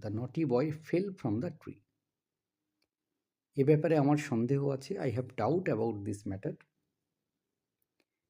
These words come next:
সে ঘরের থেকে বাইরে এসেছিল। He came out of the room। বইটি টেবিলের উপরে রাখো। Put the book on the table।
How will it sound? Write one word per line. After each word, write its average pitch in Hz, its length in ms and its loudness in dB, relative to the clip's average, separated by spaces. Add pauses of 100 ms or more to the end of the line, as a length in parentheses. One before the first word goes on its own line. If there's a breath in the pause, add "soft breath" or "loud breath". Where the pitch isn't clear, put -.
(120)
সে - 200 0
ঘরের 107 540 0
থেকে - 280 -4
বাইরে 107 420 -6
এসেছিল। 104 440 -8 (1300)
He 135 60 0
came 165 300 2
out 156 220 2
of - 120 -2
the - 160 -6
room। - 160 -10 (2000)
বইটি 185 260 4
টেবিলের 165 440 4
উপরে 110 240 -2
রাখো। 101 380 -4 (100)
Put 120 160 -2
the 107 160 -2
book 185 340 -4 (1040)
on 147 80 2
the 156 80 2
table। - 320 -6